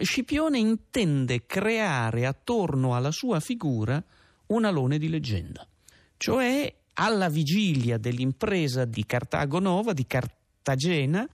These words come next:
racconta ai suoi uomini, convocati i suoi uomini, dice loro che a una determinata ora del giorno vedranno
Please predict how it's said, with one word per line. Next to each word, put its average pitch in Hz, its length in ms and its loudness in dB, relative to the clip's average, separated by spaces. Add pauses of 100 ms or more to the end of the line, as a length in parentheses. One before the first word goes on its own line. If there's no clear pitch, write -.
racconta 208 840 0
ai 147 140 0
suoi 170 260 0
uomini, 180 600 0
convocati 139 600 -2
i 143 60 -2
suoi 247 240 0
uomini, 233 500 0
dice 240 400 0
loro 240 540 0
che 247 400 0
a 160 140 -2
una 165 200 2
determinata 190 880 0
ora 185 300 2
del 214 220 -2
giorno 220 560 0
vedranno 180 880 0